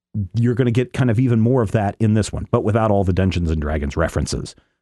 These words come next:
Uh, you're gonna get some Rapunzel references and some other things. So, uh, go and enjoy that kind of stuff. It's Rick and Morty Ever After number one. It's out this week from Oni Lion Forge Publishing, and, uh, four slices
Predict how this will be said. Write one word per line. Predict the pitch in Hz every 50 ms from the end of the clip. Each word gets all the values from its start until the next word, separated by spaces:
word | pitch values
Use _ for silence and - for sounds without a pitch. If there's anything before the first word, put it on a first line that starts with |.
| _ _ _
Uh, | 98 95 92 92
you're | 90 85
gonna | 98 107 104
get | 101 120 120
some | - 131
Rapunzel | 135 120 - 185 180 147 165 156
references | 139 147 143 - 151 143 139 - 143 143 135 123
and | 147 131
some | - 135
other | 107 95 104
things. | 98 - 104 101 101 101 101 - - - _ _ _ _
So, | - - 110 104 98 98
uh, | 101 98 95 92
go | 90 92 117 113 107 117
and | - 104 101
enjoy | 101 95 90 92 85 78 76 73 - _ _ _ -
that | 98 85 85 -
kind | - 85
of | 80 -
stuff. | - - 71 - -
It's | - - -
Rick | 165 190 -
and | 180 156
Morty | 147 139 139 143 143 -
Ever | 165 180 175 160
After | 131 123 - - 120
number | 120 113 101 101
one. | 101 120 147 147 143
It's | 131 107 -
out | 101 101 -
this | 101 92 -
week | 127 127 - -
from | 104 104 - -
Oni | 131 147 147 131
Lion | 107 98 107 127 131 123 117
Forge | - 131 127 110 - -
Publishing, | - - 170 190 180 - 175 170 165 165 165 147 - _ _ _ _ _ _ _ _ -
and, | 120 123 120 113 110 107 98
uh, | 107 101 101
four | - - 107 101 95 - - _ _
slices | - 104 98 85 - 92 87 -